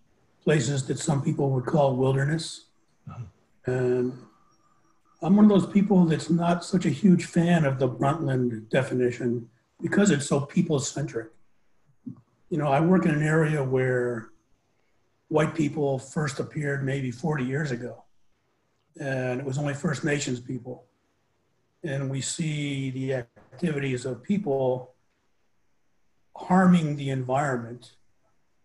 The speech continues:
Speaker 1: in ways that we can see as scientists and the First Nations people can see from their perspective. But the people who are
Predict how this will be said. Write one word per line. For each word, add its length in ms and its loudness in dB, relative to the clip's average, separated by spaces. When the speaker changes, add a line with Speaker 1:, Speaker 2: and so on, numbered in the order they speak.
Speaker 1:
in 220 -2
ways 480 -2
that 300 -6
we 140 -2
can 160 -4
see 220 -2
as 120 -4
scientists 640 -4
and 80 -4
the 60 -4
First 200 -6
Nations 320 -6
people 560 -8
can 120 -6
see 180 -6
from 180 -6
their 160 0
perspective. 680 -6
But 280 -2
the 80 -8
people 300 0
who 180 -4
are 160 -2